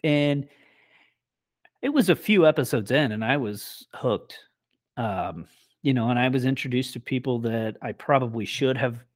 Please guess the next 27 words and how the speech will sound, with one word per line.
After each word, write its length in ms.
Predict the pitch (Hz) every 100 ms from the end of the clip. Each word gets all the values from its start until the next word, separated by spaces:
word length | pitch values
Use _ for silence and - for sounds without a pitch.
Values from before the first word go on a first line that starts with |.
| _ _ 127
known 380 | 123 127 131
about 340 | 131 135 156 -
or 120 | 113
should 300 | 110 - 127
have 280 | 123 117 107 _ _ _ _
heard 200 | 147 143
about 260 | 131 127 127
in 100 | 127
the 80 |
past, 460 | 120 117 131 165 -
but 280 | 123 123 123
I 80 | 127
hadn't. 400 | 120 180 151 - _ _ _ - _ 123
And 220 | 123 139
these 120 | 180
are 100 | 165
people 280 | 147 170 147
like 220 | 123 117
Ed 160 | - 139
Mylett, 520 | 147 139 127 135 - - _ _ - 120
Damon 340 | 131 135 131
West, 420 | 127 127 131 - -
Ryan 300 | 123 139 123
Holiday, 520 | 131 131 131 127 127
John 300 | 120 123 135
Gordon, 400 | 117 123 135 143
and, 220 | 117 117